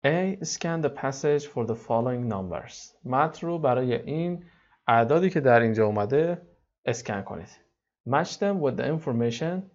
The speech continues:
There is one extra number. اونها رو با اطلاعاتی که داده شده مچ کنید، یعنی اینجا ما A, B, C, D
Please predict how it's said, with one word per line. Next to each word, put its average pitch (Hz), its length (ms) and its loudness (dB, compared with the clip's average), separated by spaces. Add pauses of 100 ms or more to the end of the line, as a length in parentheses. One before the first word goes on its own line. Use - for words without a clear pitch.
(440)
There 123 140 0
is 117 60 0
one 147 320 0
extra 143 260 -2
number. 92 340 -4 (680)
اونها 123 280 -2
رو 151 120 2
با 107 420 2 (420)
اطلاعاتی 131 560 0
که 110 100 -2
داده 107 240 2
شده 113 400 -2 (500)
مچ 175 340 0
کنید، 175 340 -2
یعنی 120 240 0
اینجا 117 340 0
ما 113 240 0
A, - 20 -6
B, 107 220 -2
C, 101 260 -10
D 123 280 -4